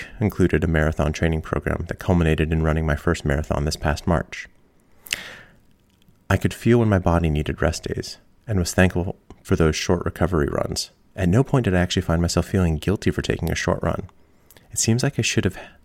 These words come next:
more readily connected the signal from my body to when I was feeling a sense of shame for taking my foot off the gas a little bit when it came to posting podcast episodes.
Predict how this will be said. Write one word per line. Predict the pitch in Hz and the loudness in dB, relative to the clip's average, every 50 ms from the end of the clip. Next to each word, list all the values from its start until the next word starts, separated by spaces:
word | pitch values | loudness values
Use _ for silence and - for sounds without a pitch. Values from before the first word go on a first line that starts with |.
| _ _ _ _ _ _ _ _ _ | _ _ _ _ _ _ _ _ _
more | - 101 101 92 90 87 82 | -2 0 2 4 4 4 4
readily | 85 85 82 98 92 92 | 4 2 2 2 2 0
connected | 90 - - 87 76 80 - - 95 87 - | 0 -2 0 0 0 0 0 -2 -4 -4 -2
the | - 80 | -4 -4
signal | - - - 87 90 85 | -2 0 0 2 2 0
from | 82 - 87 82 | 0 0 0 0
my | 78 73 | 0 0
body | 73 73 71 73 80 87 85 | 0 0 0 2 2 0 -2
to | - - | -4 -4
when | - 82 78 | -4 -2 0
I | 78 | -2
was | 80 - | -2 -4
feeling | - - 92 85 80 78 | -2 -2 0 0 0 0
a | 76 | -2
sense | - - 87 82 - 80 | -2 -2 -4 -4 -4 -6
of | - | -8
shame | - - - 82 80 80 82 | -6 -4 -2 -2 -2 -2 -2
for | - 76 | -4 -4
taking | - 87 78 - 82 80 | -4 -4 -4 -2 -2 -2
my | 73 71 | -2 -2
foot | - - 87 85 | 0 0 0 0
off | 76 69 - | 0 0 -2
the | - 78 | -4 -4
gas | - 71 67 71 73 - | -2 -2 -2 -2 -2 -4
a | - | -4
little | 80 78 76 - | -4 -4 -2 -2
bit | - 76 - - | -2 -2 -2 -4
when | - 80 | -4 -6
it | 76 - | -4 -4
came | - 80 78 71 | -2 -2 -2 -2
to | - | -4
posting | - - 82 78 - - 71 - | -2 -2 -2 -2 -2 -4 -6 -4
podcast | 82 78 73 - - - - - - | -4 -4 -4 -4 -4 -6 -6 -6 -6
episodes. | - - - 69 - - - - - - - | -6 -6 -6 -6 -6 -6 -8 -8 -8 -12 -14